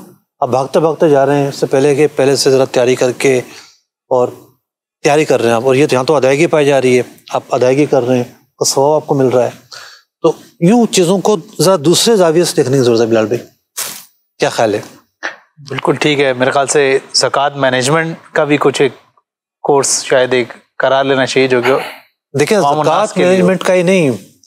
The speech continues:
Speaker 1: پچھلے دنوں میرے ذہن میں ایک خیال آ رہا تھا،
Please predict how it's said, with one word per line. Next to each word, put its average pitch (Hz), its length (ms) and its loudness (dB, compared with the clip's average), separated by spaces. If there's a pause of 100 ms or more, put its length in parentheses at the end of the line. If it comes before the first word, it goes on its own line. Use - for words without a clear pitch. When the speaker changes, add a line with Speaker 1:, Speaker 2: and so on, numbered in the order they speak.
(500)
Speaker 1:
پچھلے 175 300 0
دنوں 180 180 2
میرے 170 220 4
ذہن 147 160 2
میں 156 140 2
ایک 147 80 0
خیال 139 240 2
آ 135 120 4
رہا 143 100 4
تھا، 123 260 0